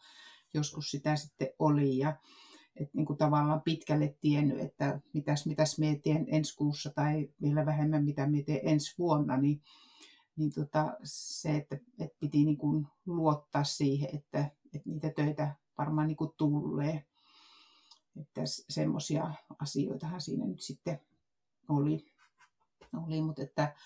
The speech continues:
se, että, että kun ite, se, se mainit tuossa, että se oot semmonen niinku sitkeä, että se sillä omalla sitkeydellä niinku voitit niitä asioita, niin, niin mulla,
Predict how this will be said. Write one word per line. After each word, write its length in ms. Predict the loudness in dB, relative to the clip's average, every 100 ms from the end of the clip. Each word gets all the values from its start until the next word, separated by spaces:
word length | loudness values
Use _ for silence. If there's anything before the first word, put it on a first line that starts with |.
| -20 -20 _ -12 -10 -10 -12
se, 260 | -8 -2 0
että, 240 | 0 -6 -8 _ _ _ -6
että 240 | -4 -4
kun 200 | 0 0 0
ite, 440 | 4 6 6 4 -6 -14 -16 -20 -20 -20 -8
se, 200 | -4 -4 0
se 160 | 2
mainit 380 | 4 6 4 2
tuossa, 260 | 0 2 -2
että 160 | -2
se 140 | 0 0
oot 120 | 2
semmonen 380 | 4 4 4 2
niinku 240 | 0 -6 -6
sitkeä, 760 | 0 0 0 -6 2 4 6
että 200 | 2 -2
se 160 | 0 0
sillä 300 | 2 2 4
omalla 280 | 4 4
sitkeydellä 720 | 2 0 -2 0 0 0 -2 0
niinku 360 | 0 -2 -8 -2
voitit 400 | 2 2 0 -2
niitä 360 | -2 0 -2 -4 _ _
asioita, 600 | -4 0 2 2 0 0
niin, 200 | 0 0 -4 _ _ -20 _ _
niin 300 | -8 -6 -10 _ _ _ _ _ _ _ _ -6
mulla, 340 | -2 2 2